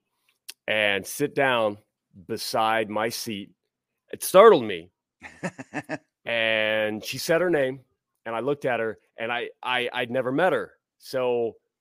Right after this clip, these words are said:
Speaker 1: there was a little bit of disbelief. Like, I, I, I know your face because I've seen all kinds of pictures,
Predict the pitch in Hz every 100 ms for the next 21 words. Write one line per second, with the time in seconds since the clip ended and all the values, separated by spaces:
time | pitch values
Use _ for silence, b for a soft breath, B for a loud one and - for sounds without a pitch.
0 | _ _ _ _ - 156 185 151 170 156
1 | 151 117 85 147 147 - 127 135 127 90
2 | - - 113 117 - 120 110 127 - 127
3 | 139 202 196 - 196 117 - - 120 123
4 | 107 - 180 160 160 170 139 - 160 -
5 | 123